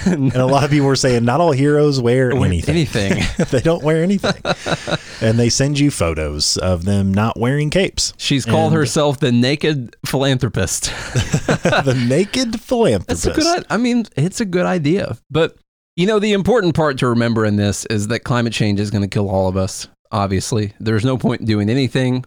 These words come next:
Speaker 2: because it doesn't matter who wins re-election, they're not even gonna make it to a full eight-year term,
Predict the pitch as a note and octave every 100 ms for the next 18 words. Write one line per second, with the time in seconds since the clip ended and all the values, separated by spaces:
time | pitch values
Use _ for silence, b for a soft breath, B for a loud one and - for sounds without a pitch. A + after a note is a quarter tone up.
0 | - G#2+ G2+ - G#2 G2 G2 F2 - B
1 | B B F3 D3+ B2 G#2+ C#3 E3 D3+ D3
2 | B2 C3+ C3 C3 B2 C#3 B2 B2 C3 A#2+
3 | A2+ A2 G#2+ G#2 G#2+ A2 - A2 G2 A#2
4 | A2 G#2+ - G2 F2+ D3+ D3+ D3 D3